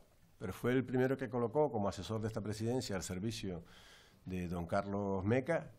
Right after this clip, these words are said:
Quiero creer que no sea para ayudarle a hacer viñetas al concejal del Ayuntamiento de Arrecife de Ganemos.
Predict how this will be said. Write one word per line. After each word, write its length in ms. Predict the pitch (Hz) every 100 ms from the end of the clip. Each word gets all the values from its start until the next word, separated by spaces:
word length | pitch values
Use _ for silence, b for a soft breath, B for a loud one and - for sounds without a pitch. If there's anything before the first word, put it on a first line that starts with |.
| -
Quiero 240 | - -
creer 180 | - 95
que 80 | 98
no 80 | 92
sea 220 | - 98
para 160 | 87 87
ayudarle 400 | 85 98 87 87
a 40 |
hacer 200 | 82 92
viñetas 560 | 87 95 98 127 127 - B
al 140 | 104 101
concejal 520 | 95 90 80 92 117
del 120 | 113
Ayuntamiento 420 | 98 90 90 101
de 80 | 107
Arrecife 540 | 85 - 101 - 123 107
de 160 | 90
Ganemos. 500 | 78 82 73 - -